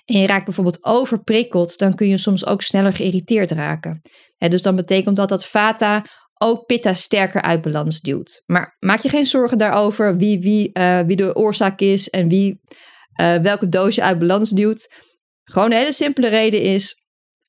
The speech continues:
herken de symptomen, herken de dosha en dan ga je die dosha's allemaal aanpakken.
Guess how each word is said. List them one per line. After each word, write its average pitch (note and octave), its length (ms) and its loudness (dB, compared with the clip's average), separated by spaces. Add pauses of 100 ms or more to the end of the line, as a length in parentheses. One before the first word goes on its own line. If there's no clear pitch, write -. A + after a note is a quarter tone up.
(220)
herken F#3 420 -2
de A#3+ 80 0
symptomen, G#3 720 0 (260)
herken A3+ 360 0
de C4+ 120 0
dosha F#3+ 680 0 (260)
en F#3+ 120 0
dan A#3 160 2
ga G#3+ 180 0
je F#3+ 180 2
die A3+ 200 2
dosha's A3+ 720 0
allemaal C#4 500 2
aanpakken. F3+ 640 -2